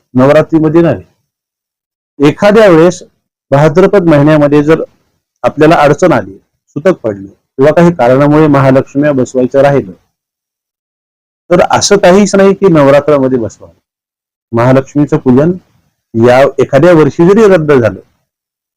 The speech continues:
पण पुढच्या वर्षी मात्र तुम्हाला महालक्ष्मी बसवण्याचा अधिकार आहे. त्याच्यामुळे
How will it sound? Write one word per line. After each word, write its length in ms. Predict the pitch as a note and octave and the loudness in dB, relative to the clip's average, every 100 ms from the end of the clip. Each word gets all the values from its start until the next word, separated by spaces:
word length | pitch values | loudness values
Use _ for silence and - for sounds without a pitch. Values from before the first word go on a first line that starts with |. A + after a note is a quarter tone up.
| - | -6
पण 120 | B2 B2 | -2 -2
पुढच्या 400 | B2+ A2+ - F3+ | -2 -2 0 2
वर्षी 280 | F3 E3 E3+ | 2 0 -2
मात्र 320 | C3 B2+ C3 | -2 -2 -6
तुम्हाला 320 | - B2+ B2 | -4 -6 -4
महालक्ष्मी 540 | A#2 A2 A2 - C#3 | -6 -8 -14 -12 -6
बसवण्याचा 520 | B2+ A2+ A#2 A2+ - A#2 | -6 -6 -10 -14 -10 -10
अधिकार 360 | A2 G#2+ D3+ | -10 -6 -6
आहे. 180 | A2 - | -6 -14
त्याच्यामुळे 1080 | _ _ _ _ _ _ _ G2+ D#3+ D3 G2+ | _ _ _ _ _ _ _ -2 0 0 -2